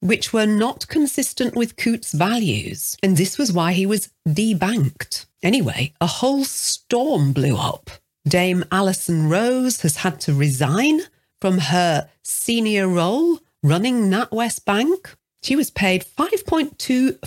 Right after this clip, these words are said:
five million pounds in her salary last year. "But you can't take banking services away from someone," argued Nigel Farage, "because you don't agree with their political viewpoint."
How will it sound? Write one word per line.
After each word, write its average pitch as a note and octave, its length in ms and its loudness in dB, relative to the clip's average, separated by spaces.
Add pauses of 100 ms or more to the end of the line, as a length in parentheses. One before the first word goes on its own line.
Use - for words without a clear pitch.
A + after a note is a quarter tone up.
(100)
five A#3+ 440 0
million A3 540 2
pounds G3+ 480 -2
in D#3+ 120 2
her F#3 160 2
salary G3+ 460 0
last - 360 -4
year. C3 260 -12 (360)
"But F4 220 -2
you G4 160 0
can't G#4 400 -2
take F4+ 380 0
banking C#4 580 0
services A3 720 0
away E3 400 2
from B2+ 280 0
someone," B2+ 800 -2
argued D#3 400 0
Nigel D#3 400 0
Farage, D3+ 880 -2
"because A#3+ 340 -2
you A#3+ 120 0
don't G#3 260 0
agree G3 300 0
with F3+ 160 -2
their E3+ 160 2
political E3+ 600 0
viewpoint." C3+ 880 -2